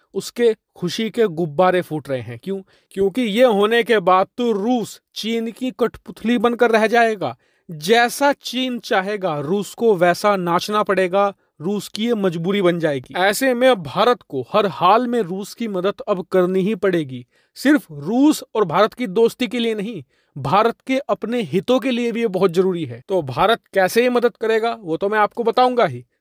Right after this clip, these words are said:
लेकिन पहले ये जान लेते हैं कि पश्चिमी देश ऐसा रूस के खिलाफ क्या करने जा रहे हैं। लेकिन वीडियो शुरू करने से पहले एक छोटी सी रिक्वेस्ट है कि हम साढ़े नौ लाख सब्सक्राइबर के बेहद ही करीब हैं।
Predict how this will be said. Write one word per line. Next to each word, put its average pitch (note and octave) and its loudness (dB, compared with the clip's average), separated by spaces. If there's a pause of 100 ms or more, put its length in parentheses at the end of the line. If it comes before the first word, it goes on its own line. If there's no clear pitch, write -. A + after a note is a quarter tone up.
लेकिन G#3+ 0
पहले A#3 -2
ये A#3+ 0
जान G3+ 2
लेते F3+ -2
हैं E3+ -6
कि A#3+ -8
पश्चिमी B3+ -4
देश D#3 -2 (280)
ऐसा A3 4
रूस A3 -2
के B3 -6
खिलाफ F#3+ 2 (280)
क्या G3+ 4
करने D#3+ -4
जा C#3 -4
रहे C3+ -12
हैं। C#3 -20
लेकिन E3+ -4
वीडियो A#3 0
शुरू B3 0
करने G#3+ 0
से G#3 -4
पहले G#3 0
एक B3 -4
छोटी C#4 -2
सी A3 -4
रिक्वेस्ट F#3 -4
है F3 -8 (320)
कि A#3+ -2
हम B3+ 0
साढ़े A#3 2
नौ A3 -2
लाख G#3+ 0
सब्सक्राइबर F#3+ -2
के G#3+ 0
बेहद G3 -2
ही A3 -2
करीब D#3 -2
हैं। A2+ -14